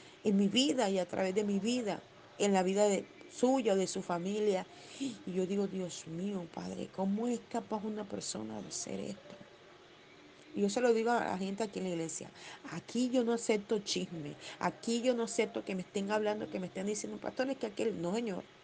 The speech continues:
no acepto que nadie traiga chisme, porque el chisme es una abertura grande para que las tinieblas entren a nuestra vida, a nuestra casa, a nuestro ministerio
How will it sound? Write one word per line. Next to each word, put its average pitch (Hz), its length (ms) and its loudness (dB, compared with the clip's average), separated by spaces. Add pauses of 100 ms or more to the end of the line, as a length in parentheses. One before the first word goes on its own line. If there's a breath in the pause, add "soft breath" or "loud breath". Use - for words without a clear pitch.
(420)
no 185 60 -4
acepto - 720 -2
que 196 100 -4
nadie 190 340 0
traiga 190 300 -2
chisme, 160 400 -10 (340 loud breath)
porque 208 320 2
el 180 140 -2
chisme 233 400 0
es 233 60 2
una 233 300 0
abertura 208 580 0
grande 202 420 -2
para 196 240 0
que 196 120 -8
las 180 120 -2
tinieblas 196 540 0
entren 220 420 -2 (220 loud breath)
a 196 100 2
nuestra 190 320 0
vida, 208 280 0
a 190 40 -4
nuestra 190 300 -6
casa, 202 360 -2
a - 40 -2
nuestro 196 260 -4
ministerio 202 720 -2